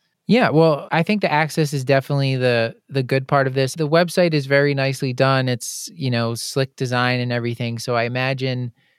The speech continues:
someone thought there was money in this. I mean, that's the re-, that, I think that's the, the motivation for doing it, but it does have a potential to benefit patients. I, I worry about the cost for a lot of, a lot of people just don't wanna spend, you know, you're gonna spend close to two hundred dollars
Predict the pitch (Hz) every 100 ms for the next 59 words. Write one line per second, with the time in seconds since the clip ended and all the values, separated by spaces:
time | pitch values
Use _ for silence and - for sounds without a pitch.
0 | _ - - 147 135 131 127 127 120 117
1 | 110 107 - - _ - 127 156 123 113
2 | 113 120 123 117 117 117 - 117 117 117
3 | 160 127 - - 135 135 123 127 127 131
4 | - - 120 113 110 - 131 123 120 117
5 | 117 113 117 110 117 180 175 127 123 117
6 | 131 123 123 143 143 143 127 - _ _
7 | - 160 156 143 143 139 135 123 123 117
8 | 117 - 127 120 117 127 120 113 - _
9 | _ _ _ - 143 139 151 156 143 135
10 | 131 - 127 123 143 - 147 147 143 139
11 | - 139 139 139 143 135 123 117 131 120
12 | - _ _ 131 127 120 - 123 120 131
13 | 123 117 113 117 123 120 117 - 123 117
14 | - 120 - - 123 117 110 120 117 117
15 | 113 113